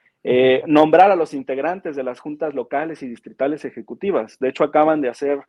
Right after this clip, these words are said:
Speaker 1: eh, designaciones, eh, hace un par de sesiones del Consejo General, eso también se deroga.
Speaker 2: Ujú.
Speaker 1: Proveer a los órganos del instituto, la facultad L,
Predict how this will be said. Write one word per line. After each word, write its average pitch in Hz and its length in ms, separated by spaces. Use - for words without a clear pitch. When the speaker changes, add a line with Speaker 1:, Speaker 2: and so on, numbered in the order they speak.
Speaker 1:
eh, 120 340
designaciones, 131 880
eh, 113 140
hace 117 200
un 127 80
par 123 200
de 123 360
sesiones 127 500
del 113 140
Consejo 113 300
General, 123 420
eso 131 240
también 113 540
se 123 440
deroga. 113 600
Speaker 2:
Ujú. 151 80
Speaker 1:
Proveer 156 340
a 214 60
los 185 180
órganos 185 360
del 151 120
instituto, 180 640
la 127 540
facultad 135 500
L, 160 380